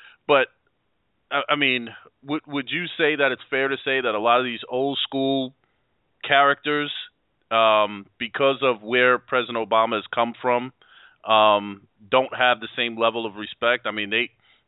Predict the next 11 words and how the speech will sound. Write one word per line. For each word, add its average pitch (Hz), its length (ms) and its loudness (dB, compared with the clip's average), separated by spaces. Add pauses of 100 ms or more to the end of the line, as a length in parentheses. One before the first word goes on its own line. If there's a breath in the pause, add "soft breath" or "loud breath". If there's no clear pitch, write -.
they 120 120 0
loved 139 300 2
Bush. 80 220 -10 (680)
They, 120 120 0
I 110 100 -2
mean, 123 160 -2
they 127 140 0
loved 135 320 2
Bush 127 280 -4
because 117 440 -8 (480 soft breath)
his 117 120 -10